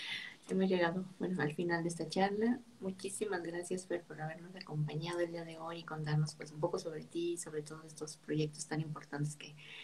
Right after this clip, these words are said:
estás haciendo y, pues, lo que falta. Eh, te deseo mucho éxito en todo lo que venga y que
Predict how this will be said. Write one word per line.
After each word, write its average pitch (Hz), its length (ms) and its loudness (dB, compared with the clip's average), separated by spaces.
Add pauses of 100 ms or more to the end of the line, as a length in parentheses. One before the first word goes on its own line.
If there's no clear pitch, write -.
(180)
estás 151 260 2
haciendo 165 640 0
y, 165 120 -6 (200)
pues, 147 160 -6
lo 147 160 -4
que 151 100 -4
falta. 185 540 2 (420)
Eh, 160 240 -2
te 151 140 4
deseo 156 180 0
mucho 165 320 0
éxito 170 380 -2
en 160 80 -2
todo 156 160 -2
lo 156 140 0
que 151 120 -4
venga 156 400 2 (140)
y - 80 -6
que - 140 -14